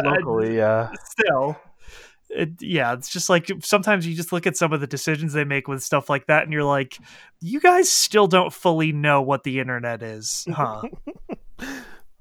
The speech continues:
Speaker 2: But they're charging money for it now.
Speaker 1: <laughs> They certainly are. Hey, at least I get fucking Super Nintendo
Speaker 2: I, that,
Speaker 1: games out
Speaker 2: I
Speaker 1: of that
Speaker 2: think of,
Speaker 1: deal.
Speaker 2: that's how I think of that service. It's just like,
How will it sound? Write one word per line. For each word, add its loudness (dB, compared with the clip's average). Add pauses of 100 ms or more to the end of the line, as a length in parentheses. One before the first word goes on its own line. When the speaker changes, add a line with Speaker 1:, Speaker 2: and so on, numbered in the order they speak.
(340)
Speaker 2:
But -2
they're 0
charging 0
money -2
for -2
it -8
now. -10 (240)
Speaker 1:
<laughs> 4
They 6
certainly 0
are. -8 (260)
Hey, -4
at -6
least -4
I 4
get -2
fucking -6
Super -8
Nintendo -2
Speaker 2:
I, 10
that, 2
Speaker 1:
games -8
out 8
Speaker 2:
I 12
Speaker 1:
of 2
that -2
Speaker 2:
think 0
of, 8
Speaker 1:
deal. 6
Speaker 2:
that's 6
how 10
I 10
think 0
of 4
that 6
service. 2
It's -2
just -4
like, -2